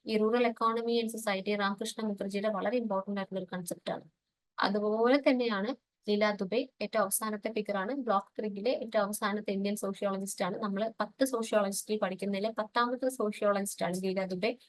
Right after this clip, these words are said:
ഒരു ഫീമെയിൽ ഫിഗർ ആണ് അവര്. Towards equality, women and kinship, construction of gender. അവരൊരു ഫെമിനിസ്റ്റ് കൂടിയാണ്. അപ്പൊ അവരുടെ women and, women and kinship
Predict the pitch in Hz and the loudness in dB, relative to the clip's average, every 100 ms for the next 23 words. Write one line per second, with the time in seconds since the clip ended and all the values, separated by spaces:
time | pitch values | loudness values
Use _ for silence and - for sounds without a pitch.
0 | _ _ - 233 226 214 220 220 214 208 | _ _ -4 0 2 2 2 0 2 4
1 | 202 190 190 196 240 _ _ _ _ 233 | 4 2 2 2 0 _ _ _ _ 4
2 | 214 220 240 - 247 247 233 233 226 262 | 8 8 6 2 0 2 2 2 0 -2
3 | 262 - - 208 214 262 247 226 - 262 | -2 -8 -2 2 2 2 0 -2 0 0
4 | 262 190 180 - 196 - 214 220 208 196 | 2 -4 -8 -6 -6 -4 -4 -4 -8 -8
5 | 185 185 185 - 202 220 220 226 214 233 | -6 -6 -6 -6 -4 -4 -2 -2 0 0
6 | 240 240 214 190 - - - 196 196 220 | 4 4 4 2 -2 -2 0 2 2 2
7 | 220 202 208 240 247 240 233 - 202 208 | 2 0 0 2 2 -2 -6 -4 0 4
8 | 240 254 240 233 214 - 233 | 4 4 2 -2 -2 0 -2